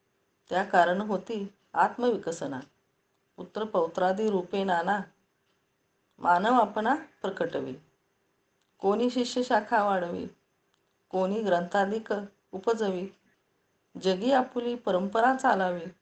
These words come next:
ऐसी इच्छा स्वाभाविक. जगावरीच मानव जगला, समुदाया तची उन्नत झाला. तो समुदायाचे कार्य विसरला,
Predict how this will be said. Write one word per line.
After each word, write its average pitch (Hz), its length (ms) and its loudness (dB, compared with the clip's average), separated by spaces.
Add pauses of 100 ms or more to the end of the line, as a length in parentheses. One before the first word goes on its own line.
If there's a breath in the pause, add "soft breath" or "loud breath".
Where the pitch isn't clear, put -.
(440)
ऐसी 180 340 -2
इच्छा 240 300 0
स्वाभाविक. 175 680 -2 (1040)
जगावरीच 190 640 2
मानव 185 420 2
जगला, 185 420 0 (920)
समुदाया 190 680 4 (680)
तची 220 320 -2
उन्नत 214 500 0
झाला. 185 380 -2 (1040)
तो 240 100 0
समुदायाचे 262 760 4
कार्य 220 300 2
विसरला, 202 500 -2